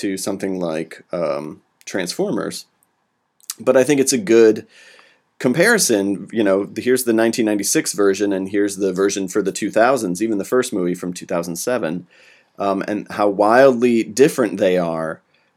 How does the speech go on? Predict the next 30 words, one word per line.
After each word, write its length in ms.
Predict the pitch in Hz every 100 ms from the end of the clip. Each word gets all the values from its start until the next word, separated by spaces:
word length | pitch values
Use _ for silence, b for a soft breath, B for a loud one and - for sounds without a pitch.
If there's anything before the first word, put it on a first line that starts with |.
| _
um, 200 | 101 95
and 140 | 95 95
why 240 | 95 98
I 40 |
think 220 | 95 104 92
one 240 | 101 104
works 300 | 98 95 -
and 120 | 95
one 200 | 95 90
doesn't. 520 | 92 156 147 101 95
And 320 | 98 95 92 -
part 240 | 120 117
of 100 | 110
what 320 | 104 104 92 - _ _ _ 101 -
I 160 | 92
think 360 | 87 101 92 - - - _ - _
tr-, 140 | - - -
fails 560 | - - 131 107 101
about 240 | 98 87 -
Transformers 720 | 95 87 107 131 85 95 -
is 140 | 90
that 160 | 90 92
it 100 | 90
attempts 460 | 90 - 95 -
to 80 | 101
basically 520 | 90 92 101 87 92
just 400 | 90 95 - - b b b b b
focus 600 | - - 101 92 90 -
on 240 | - 90 90
this 400 | 92 82 -